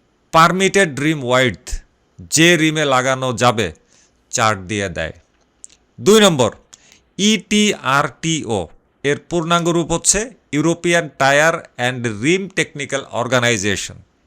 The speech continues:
ইউরোপের সকল যানবাহনের টায়ার ও রিমের স্ট্যান্ডার্ড তারা ঠিক করে। তাদের চার্ট অনুযায়ী তিন ইঞ্চি রিমের জন্য সর্বোচ্চ রেকমেন্ডেশন হচ্ছে একশো তিরিশ মিলিমিটার।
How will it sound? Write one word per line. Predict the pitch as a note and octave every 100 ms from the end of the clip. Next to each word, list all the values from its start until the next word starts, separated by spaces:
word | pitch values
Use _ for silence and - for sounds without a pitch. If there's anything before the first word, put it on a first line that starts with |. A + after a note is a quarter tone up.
| -
ইউরোপের | F#3+ A3+ A3+ A3+ -
সকল | F#3 F3+ F3+ D#3
যানবাহনের | D#3+ D#3 C#3+ D3+ D3 -
টায়ার | B2+ C3 A2 - -
ও | C3 C3
রিমের | C#3+ D3 C3
স্ট্যান্ডার্ড | C#3 C3+ C#3+ A2 - _ _
তারা | A#2 A#2 A2
ঠিক | G#2
করে। | F#2+ - - _ _ _ -
তাদের | D3 F#3 E3+
চার্ট | F3 D#3+ F3
অনুযায়ী | F3 D3 C#3 F#3+ - _ _ _
তিন | F#3 F#3+ G3
ইঞ্চি | F3 - G3 G3 - _ -
রিমের | A#2 E3+ G3 D#3
জন্য | E3+ B2+ -
সর্বোচ্চ | D3+ E3+ F#3 F3+ - D3+
রেকমেন্ডেশন | D3+ D3 D3 C#3 B2+ C3+ C3
হচ্ছে | - D3 - C3+
একশো | C#3+ - - F3+ -
তিরিশ | C3+ - A#2+
মিলিমিটার। | G2 F2+ E2